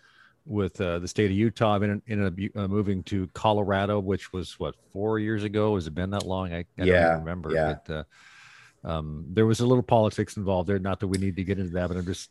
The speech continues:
Speaker 1: uh, curious. You were, you were along, you saw that from, from your perspective, obviously.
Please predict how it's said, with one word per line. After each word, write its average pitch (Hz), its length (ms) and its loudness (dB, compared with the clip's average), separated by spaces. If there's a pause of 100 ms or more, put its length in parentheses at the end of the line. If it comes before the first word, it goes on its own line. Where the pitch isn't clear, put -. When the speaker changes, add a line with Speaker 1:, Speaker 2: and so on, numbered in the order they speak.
Speaker 1:
uh, 98 100 -2 (100)
curious. 110 240 0
You 147 100 8
were, 127 140 4
you 143 160 6
were 135 140 10
along, 120 420 6
you 139 160 6
saw 127 320 8
that 98 260 2
from, 92 320 0
from 98 160 -2
your 101 140 0
perspective, 80 560 -2
obviously. 69 500 -8